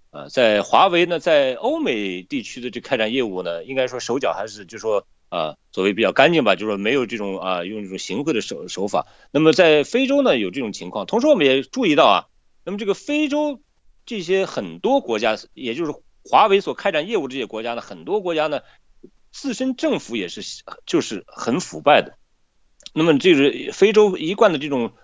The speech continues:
呃，它这种，呃，这种前途啊，让人感到悲观的原因，也就是一个就是一盘散沙，再一个就是说，呃，这个腐败盛行。那么这种情况下，对华为进行这番，啊，这种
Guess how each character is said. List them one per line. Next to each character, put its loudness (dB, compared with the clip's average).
呃， -4
它 -4
这 -6
种， -6
呃， -12
这 -12
种 -4
前 2
途 -2
啊， 4
让 4
人 4
感 0
到 -2
悲 4
观 4
的 0
原 -2
因， -4
也 -12
就 -8
是 -8
一 -4
个 -2
就 -14
是 -6
一 -2
盘 0
散 -10
沙， -2
再 2
一 0
个 -2
就 -6
是 -10
说， -6
呃， -12
这 -10
个 -8
腐 -10
败 6
盛 2
行。 -8
那 2
么 4
这 4
种 6
情 0
况 4
下， 6
对 0
华 2
为 2
进 -6
行 -8
这 -4
番， -4
啊， -6
这 -10
种 -10